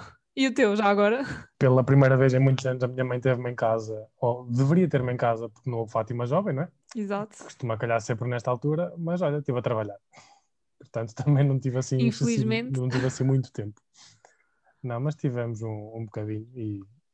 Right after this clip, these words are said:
Speaker 2: é tal coisa, deu para lanchar e tal, que a malta queira comer.
Speaker 1: Bem, para tornarmos isto aqui um bocadinho mais engraçado, vamos jogar um jogo que é o isto ou aquilo. E eu vou dizer duas opções, eu e o Areias vamos dizer duas opções, e vocês só têm de escolher aquela com a qual se identificam mais.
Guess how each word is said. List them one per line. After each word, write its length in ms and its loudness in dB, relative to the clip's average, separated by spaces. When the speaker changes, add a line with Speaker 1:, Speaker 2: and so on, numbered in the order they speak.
Speaker 2:
é 100 0
tal 160 2
coisa, 280 -4
deu 140 0
para 100 0
lanchar 460 4
e 60 2
tal, 360 -2
que 80 -10
a 40 -4
malta 200 0
queira 220 -2
comer. 180 -16
Speaker 1:
Bem, 320 -4
para 220 -4
tornarmos 380 2
isto 160 -4
aqui 160 -4
um 40 -2
bocadinho 260 0
mais 180 0
engraçado, 420 -2
vamos 180 -4
jogar 240 2
um 60 -2
jogo 240 2
que 160 -2
é 220 0
o 180 -4
isto 400 -8
ou 160 8
aquilo. 440 -2
E 80 4
eu 80 4
vou 100 4
dizer 500 2
duas 360 4
opções, 640 0
eu 160 4
e 80 0
o 40 2
Areias 240 2
vamos 200 0
dizer 140 0
duas 260 0
opções, 520 -4
e 60 -6
vocês 280 0
só 160 2
têm 240 -2
de 60 -8
escolher 340 4
aquela 420 2
com 240 -2
a 60 -2
qual 260 4
se 140 -4
identificam 600 0
mais. 560 0